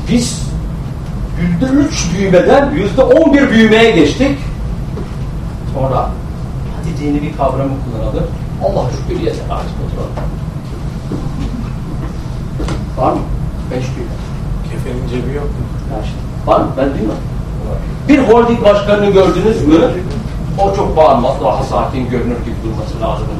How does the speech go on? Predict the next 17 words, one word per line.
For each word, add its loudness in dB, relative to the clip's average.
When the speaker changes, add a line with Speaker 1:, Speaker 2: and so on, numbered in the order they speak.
Speaker 1:
ağır 2
olması -4
lazım. -2
Ya 2
Allah'a 4
şükür -2
kırk -2
senedir 2
yatırım 2
yapıyoruz. 0
Toyota 4
mesela. -4
Allah'a 0
şükür -4
demeyeceğim. -2
E 2
yani 6